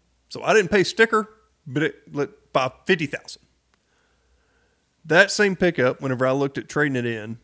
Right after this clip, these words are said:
and buying a new one in eighteen or nineteen, was seventy-four thousand dollars.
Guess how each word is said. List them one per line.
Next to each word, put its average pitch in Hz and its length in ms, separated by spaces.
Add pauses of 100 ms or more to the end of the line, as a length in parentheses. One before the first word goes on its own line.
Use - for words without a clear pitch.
(120)
and 120 140
buying 120 240
a 110 60
new 123 180
one 101 300 (840)
in 107 500 (680)
eighteen 147 360
or 120 80
nineteen, 120 540 (2500)
was 117 340
seventy-four 135 720
thousand 113 380
dollars. - 400